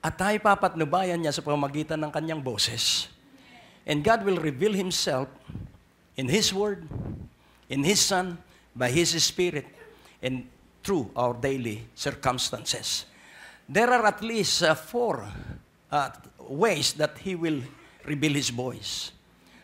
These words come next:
Through His Son, through His Word, through His Spirit, and through our circumstances. Alam mo,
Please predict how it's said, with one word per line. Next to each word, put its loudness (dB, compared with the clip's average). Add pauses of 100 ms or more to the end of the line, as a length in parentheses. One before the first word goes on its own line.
(140)
Through 4
His 4
Son, 4
through 0
His 2
Word, 0
through 2
His -2
Spirit, 0 (320)
and -4
through -4
our 0
circumstances. -2 (960)
Alam 2
mo, 6